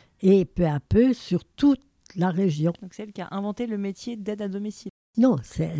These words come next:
Speaker 1: c'est, ça a été inventé au plus haut niveau et ensuite ils ont cherché des gens responsables et capables de,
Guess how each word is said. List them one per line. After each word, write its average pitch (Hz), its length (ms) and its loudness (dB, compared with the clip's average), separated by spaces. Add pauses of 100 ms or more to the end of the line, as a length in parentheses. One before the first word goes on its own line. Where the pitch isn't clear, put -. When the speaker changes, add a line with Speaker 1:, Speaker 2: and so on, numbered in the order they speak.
Speaker 1:
c'est, 151 540 -4
ça - 160 -6
a 151 40 -2
été 147 220 -4
inventé 151 600 -2
au 151 100 -2
plus 156 280 2
haut 151 100 6
niveau 160 460 4 (360)
et 160 100 2
ensuite 240 500 4
ils 156 180 2
ont 151 60 4
cherché 196 580 0
des 165 200 4
gens 156 240 2
responsables 156 800 -2
et 143 60 0
capables 156 640 -2
de, 185 340 6